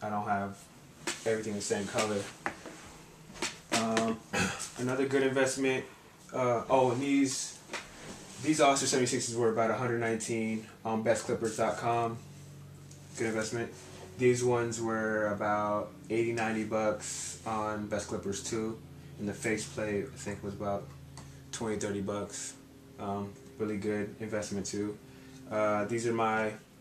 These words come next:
wall balders, uh, five star balders. These are, uh, a really good investment as well. Um, easy to do, uh, ball tapers, ball fades. Um, just takes the hair off really good.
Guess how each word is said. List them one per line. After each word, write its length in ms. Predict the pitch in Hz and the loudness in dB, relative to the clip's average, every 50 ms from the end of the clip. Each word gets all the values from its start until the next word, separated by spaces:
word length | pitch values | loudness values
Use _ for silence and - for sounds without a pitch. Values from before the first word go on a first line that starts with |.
| - - - - | -18 -16 -12 -2
wall 320 | 110 117 117 113 113 110 - | 4 6 8 8 8 8 10
balders, 720 | 117 113 117 120 110 110 107 104 101 98 - - - 110 | 10 10 10 10 8 6 4 2 2 0 -2 -4 -2 0
uh, 160 | 113 104 98 | 0 0 0
five 280 | - - 117 113 - | 4 6 6 6 6
star 180 | - - 110 104 | 6 4 2 2
balders. 560 | 98 107 107 107 107 104 101 101 101 - - - - - - - - - - - - - | 4 2 2 2 2 0 0 -2 -2 -4 -6 -10 -12 -16 -16 -16 -14 -14 -14 -14 -14 -6
These 300 | - 113 113 117 113 - | -2 0 0 2 2 4
are, 300 | 117 113 110 107 104 - | 6 6 6 6 4 2
uh, 560 | 107 107 104 104 104 104 104 - - - - 107 | 2 2 2 2 2 0 -2 -6 -10 -4 -2 0
a 40 | |
really 220 | 110 113 113 110 107 | 2 2 2 2 2
good 140 | 107 110 107 | 2 2 2
investment 540 | 104 101 107 107 104 - 104 104 98 92 | 2 2 0 0 0 0 -2 -4 -4 -4
as 260 | 95 101 104 - - 110 | -2 -4 -4 -4 0 4
well. 360 | 113 113 110 107 104 104 - - - - | 6 6 6 6 4 0 -4 -10 -10 -8
Um, 240 | 110 110 107 104 107 107 - - - - - - - - - - - - - - | -6 -4 -2 0 2 0 0 0 -6 -12 -14 -16 -16 -18 -18 -18 -18 -18 -14 -2
easy 260 | - 120 120 120 120 120 | 2 2 2 4 4 2
to 80 | 117 | 2
do, 300 | 110 110 113 113 113 113 - | 4 4 4 4 4 4 2
uh, 300 | 113 110 107 104 104 98 | 2 2 2 2 2 0
ball 280 | - 113 113 110 107 | 2 4 4 4 4
tapers, 600 | 104 - 123 110 107 104 - 107 104 104 107 104 | 4 2 2 2 2 2 2 2 2 2 0 -2
ball 320 | 104 - 113 107 107 107 104 | -2 0 2 4 4 4 2
fades. 840 | - - 110 110 107 104 107 104 104 107 107 101 - - - - - - - - - - - - - - | 2 0 0 2 2 4 2 2 2 0 -2 -2 -2 -4 -4 -4 -8 -14 -18 -18 -18 -18 -18 -18 -12 -6
Um, 160 | - 101 101 101 | -4 -4 -2 0
just 180 | - - - | 0 2 4
takes 160 | - 160 156 | 4 4 4
the 60 | 151 135 | 4 4
hair 200 | 139 135 135 127 | 6 6 6 6
off 120 | 120 117 | 4 4
really 180 | 123 117 117 110 | 4 4 4 2
good. 420 | 98 98 117 120 110 101 98 98 | 2 2 6 6 6 6 4 0